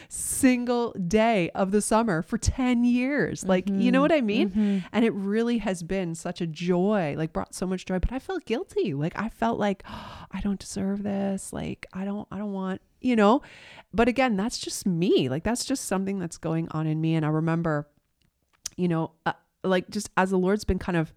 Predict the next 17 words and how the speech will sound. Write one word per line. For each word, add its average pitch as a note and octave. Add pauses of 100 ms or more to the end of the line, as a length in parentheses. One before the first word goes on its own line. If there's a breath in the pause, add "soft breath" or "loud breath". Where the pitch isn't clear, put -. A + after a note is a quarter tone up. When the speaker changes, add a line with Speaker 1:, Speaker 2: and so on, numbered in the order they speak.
(520 soft breath)
Speaker 1:
working F#3+
on E3+
me E3 (100)
over A#3
ten F#3+
years, E3+ (100)
I G3
Speaker 2:
Mm. F#3
Speaker 1:
feel A3+
like C4+
he's A#3+
just - (100)
elevated F#3
my D#3+
sights -
so A3
much D#3